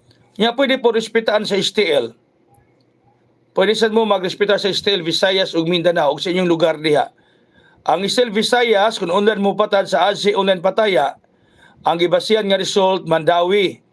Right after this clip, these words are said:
No, Mandawi na. Kawa na may lapu-lapu. S T L Mindanao, ang gibasihan nga result,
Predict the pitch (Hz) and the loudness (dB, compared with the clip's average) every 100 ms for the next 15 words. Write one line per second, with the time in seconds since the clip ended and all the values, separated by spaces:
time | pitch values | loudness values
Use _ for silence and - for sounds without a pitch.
0 | _ - 180 160 131 147 165 170 196 165 | _ -2 0 0 0 0 2 2 0 -2
1 | - - _ - 147 156 165 165 165 180 | -8 -20 _ 0 0 2 0 2 0 2
2 | 170 170 175 214 160 - _ _ _ _ | 2 2 0 0 0 -4 _ _ _ _
3 | _ _ _ 156 - 220 220 214 220 220 | _ _ _ -4 0 0 0 0 0 0
4 | 202 175 175 170 214 196 196 - 208 202 | 0 0 0 0 0 0 -2 0 2 2
5 | 202 | 0